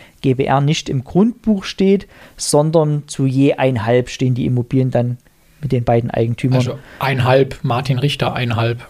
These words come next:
Speaker 2: Stefan Leubel.
Speaker 1: Richtig.
Speaker 2: Okay, ja.
Speaker 1: Das nennt sich Bruchteilsgemeinschaft. Das ist meistens, äh, günstiger, weil die, einige Banken damit Probleme haben, G B Rs zu finanzieren.
Speaker 2: Mhm.
Speaker 1: Keine Ahnung warum, hauptsächlich die,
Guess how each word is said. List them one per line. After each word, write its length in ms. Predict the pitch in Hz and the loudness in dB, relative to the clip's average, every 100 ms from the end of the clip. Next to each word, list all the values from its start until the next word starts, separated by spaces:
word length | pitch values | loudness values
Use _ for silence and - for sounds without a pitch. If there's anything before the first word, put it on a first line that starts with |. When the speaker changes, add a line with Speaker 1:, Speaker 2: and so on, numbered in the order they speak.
| - | -14
Speaker 2:
Stefan 380 | - 123 117 104 | -8 -6 -4 -4
Leubel. 240 | 110 113 | -4 -2
Speaker 1:
Richtig. 380 | 139 - 147 - | -2 -2 -8 -8
Speaker 2:
Okay, 240 | 120 185 180 - | -6 -6 -4 -2
ja. 100 | 156 | -2
Speaker 1:
Das 200 | 131 143 | -2 -2
nennt 160 | 135 | -4
sich 280 | 139 - - | -4 -10 -6
Bruchteilsgemeinschaft. 1300 | 180 - 165 156 - - - - - 151 147 156 135 | -4 0 0 0 -6 -20 -20 -14 -4 0 2 0 -2
Das 100 | 131 | -4
ist 100 | 139 | -4
meistens, 520 | 165 147 151 143 - | -2 0 -2 -6 -6
äh, 340 | - 135 127 123 | 0 2 2 2
günstiger, 600 | 151 170 190 180 170 170 - - - - | 0 0 0 -2 0 0 -4 -14 -16 -2
weil 400 | 135 131 135 131 | 2 4 4 2
die, 440 | 139 131 127 127 - - | 0 2 2 0 -4 -10
einige 340 | - 139 160 156 | 0 0 2 0
Banken 380 | - 135 151 139 | 0 0 0 0
damit 260 | 135 139 | 0 0
Probleme 380 | - 123 131 131 | -6 -2 0 0
haben, 120 | 127 | -2
G 100 | 127 | -2
B 120 | 127 | -2
Rs 240 | - - - - | -4 -6 -14 -10
zu 140 | 123 | -6
finanzieren. 540 | 135 123 117 - 131 - | -4 -4 -4 -6 -6 -4
Speaker 2:
Mhm. 180 | 139 170 - - - _ _ _ _ | 2 2 0 -14 -20 _ _ _ _
Speaker 1:
Keine 180 | 143 135 | -2 0
Ahnung 180 | 143 131 | 2 2
warum, 400 | 135 175 175 - - | 2 2 0 -4 -8
hauptsächlich 380 | 131 139 151 131 | -4 -2 -2 -4
die, 260 | 139 127 | 0 -2